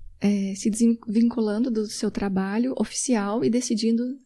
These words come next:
abrir a sua casa pra receber pessoas que quisessem conversar sobre, é, essa realidade da existência de Deus e relacionar isso com todas as áreas da vida, com cultura,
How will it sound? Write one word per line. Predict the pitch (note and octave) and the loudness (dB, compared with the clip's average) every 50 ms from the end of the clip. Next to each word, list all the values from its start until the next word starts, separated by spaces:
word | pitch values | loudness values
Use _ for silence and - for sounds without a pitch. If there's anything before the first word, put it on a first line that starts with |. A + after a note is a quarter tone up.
| _ _ _ | _ _ _
abrir | - A3+ B3 A#3 G#3 A3+ A3 A3 A#3 C4 - - | -6 -2 -2 2 2 2 2 2 0 -2 -2 -4
a | B3 A#3 | -6 -6
sua | - - A#3 | -4 -4 -6
casa | A#3 - A3 G3+ G3+ G#3 A3+ G#3+ | -6 -4 -4 -4 -4 -4 -4 -4
pra | - - A3 | -4 -2 -2
receber | A3 A3 A3+ - A#3+ A3 G3 G#3 A3 | 0 -2 -2 -2 -2 2 2 2 2
pessoas | - F3 F#3 - - - G3+ G3 G3 A#3 C#4 - - - - _ - - - - - - - - - _ _ _ _ | 2 0 -2 0 0 0 2 2 2 0 -2 -4 -10 -16 -20 _ -20 -20 -20 -20 -20 -20 -20 -20 -20 _ _ _ _
que | - - B3+ | -4 -2 0
quisessem | B3+ - C#4 B3 A#3+ A#3 A#3+ - B3+ B3 | 2 2 2 4 4 2 2 2 0 -2
conversar | - - C4 C#4+ D4 D4+ D#4 F4 D#4+ - - - G#3 G3 G3+ A#3 C4 - _ _ _ | 0 0 0 0 0 0 -2 -2 -2 -4 -4 -4 -4 -4 -4 -6 -8 -10 _ _ _
sobre, | - - - - A#3 A3 G#3+ G#3+ G3+ G#3+ A#3+ B3+ B3 B3+ - _ _ _ _ - | -12 -10 -2 0 2 2 2 2 2 2 0 0 0 -2 -8 _ _ _ _ -8
é, | G#3 G3+ G3+ G3+ G3+ G3+ G3 - | -6 -6 -6 -6 -6 -8 -8 -2
essa | - G#3 A3 - A#3 | 0 0 0 0 -2
realidade | A3 A3+ B3+ B3 B3 C4 B3+ G3+ F#3+ G3 G#3 A3 A3 | 0 2 2 2 2 0 0 -2 0 0 0 0 2
da | G3 | 0
existência | G#3+ G3+ G#3+ - - G#3 G3+ - G3+ | 0 0 -2 -2 -4 -2 -2 -2 -2
de | G3+ G3 | -2 0
Deus | F3+ F#3 F3+ F3+ F#3+ A#3 - - - - - - - - _ | 0 0 0 0 0 -4 -6 -10 -12 -16 -20 -20 -20 -6 _
e | - G#3+ | 4 4
relacionar | G#3+ A3+ B3 B3+ C4 C4+ C4+ - C4 A#3+ A#3 A3+ G#3+ | 4 6 4 2 2 0 0 0 0 0 2 0 0
isso | G3+ A3 A3+ - - | 0 -2 -4 -6 -4
com | - B3 B3 | -2 -2 -2
todas | A#3+ - A#3 G#3 A3 A3+ | -2 -2 -2 -2 0 -2
as | A#3+ A#3 A3+ | -2 -2 -2
áreas | A3 G#3+ G#3 G#3 | -2 -2 -2 -2
da | A3+ A#3+ B3 | -2 -2 -2
vida, | A#3 - F#3 F#3 G3 - _ _ _ _ | -2 -4 -4 -4 -4 -10 _ _ _ _
com | _ - A3 G3+ | _ -6 -6 -6
cultura, | - - F#3 G3 A3+ - - B3 B3 B3 B3 A#3+ A#3+ A#3 A3 G#3 G#3+ G#3 G#3+ G#3+ | -4 -2 -4 -4 -4 -4 -4 -2 -2 0 0 0 2 2 0 0 0 -6 -8 -14